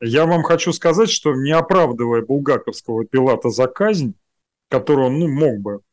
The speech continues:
теоретически попытаться предотвратить, все-таки вот булгаковский Пилат — этот персонаж выше евангельского. Ну, во-первых, потому что он любит собаку. Я это очень хорошо могу понять. Я щас без шуток говорю, друзья, без, вообще даже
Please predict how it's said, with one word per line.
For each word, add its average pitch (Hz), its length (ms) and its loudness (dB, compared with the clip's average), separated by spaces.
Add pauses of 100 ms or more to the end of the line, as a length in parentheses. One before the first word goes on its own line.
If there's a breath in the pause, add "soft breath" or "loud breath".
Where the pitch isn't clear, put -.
(140)
теоретически 117 640 -4
попытаться 110 640 -4
предотвратить, 123 840 -2 (840)
все-таки 147 480 -2
вот 135 140 2
булгаковский 147 800 0
Пилат — 131 380 0
этот 131 260 -4
персонаж 151 580 0
выше 147 340 0
евангельского. 127 720 -4 (840 soft breath)
Ну, 143 100 0
во-первых, 156 400 2
потому 147 320 -2
что 151 160 -6
он 131 120 -6
любит 131 240 -6
собаку. 117 520 -4
Я 123 160 -2
это 127 160 -6
очень 107 180 -6
хорошо 117 340 -2
могу 107 280 -4
понять. 147 440 -4 (1300)
Я 131 180 2
щас 117 200 0
без 123 160 -4
шуток 113 340 -6
говорю, 107 380 -6
друзья, 107 320 -4
без, - 500 -16
вообще - 300 -12
даже - 260 -14